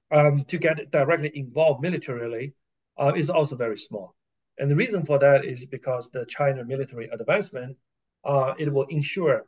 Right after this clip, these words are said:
mutual destruction of both sides. And, uh, if there's a war between U S and China, I do not think there's a winner. Uh, both will be losers. So because of this mutual destruction,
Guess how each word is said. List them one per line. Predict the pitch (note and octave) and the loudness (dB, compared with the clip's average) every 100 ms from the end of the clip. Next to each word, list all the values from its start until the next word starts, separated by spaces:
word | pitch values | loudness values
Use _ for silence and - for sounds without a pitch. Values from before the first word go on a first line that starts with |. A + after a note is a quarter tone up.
| - | -6
mutual | C#3+ F3+ F3+ D#3 | -2 -2 -2 -6
destruction | C#3 - C#3+ - G#2+ - | -6 -6 -8 -8 -12 -8
of | A#2 - | -8 -6
both | A2 - | -8 -6
sides. | - - - _ _ _ - | -10 -10 -14 _ _ _ -10
And, | B2+ B2+ B2 A#2+ A#2+ | -6 -6 -8 -10 -6
uh, | B2 | -4
if | D3 C#3+ | -4 -2
there's | D3+ C#3+ | -2 0
a | |
war | D3 A#3+ | -2 -2
between | E3+ C#3+ | -2 -4
U | B2+ | -4
S | G#2+ | -4
and | A#2 | -6
China, | G#2+ A2 A2+ - | -6 -4 -4 -4
I | A#2+ | -6
do | A#2+ A#2+ | -6 -6
not | C3 E3+ E3+ | 0 0 -2
think | D3+ D3+ | -8 -6
there's | C#3+ A#2 | -6 -6
a | A2 | -6
winner. | - D3+ - _ _ _ _ _ _ - | -4 -6 -8 _ _ _ _ _ _ -4
Uh, | A#2 A2 - | -4 -2 4
both | D3+ G3+ - | 6 4 -2
will | C#3 C3+ | -2 -2
be | C3 B2 | -2 -8
losers. | B2+ A#2 - - - _ _ _ _ _ _ _ | -8 -8 -10 -14 -20 _ _ _ _ _ _ _
So | - E3+ D#3+ | 2 4 4
because | D#3+ - A#3 | 0 0 2
of | G#3 F3+ | 2 2
this | D#3 D3 | 0 -6
mutual | C#3+ D#3 E3 D3 | -2 -2 -2 -4
destruction, | C#3 - F3+ - A2 A2 | -6 -2 0 0 -6 -12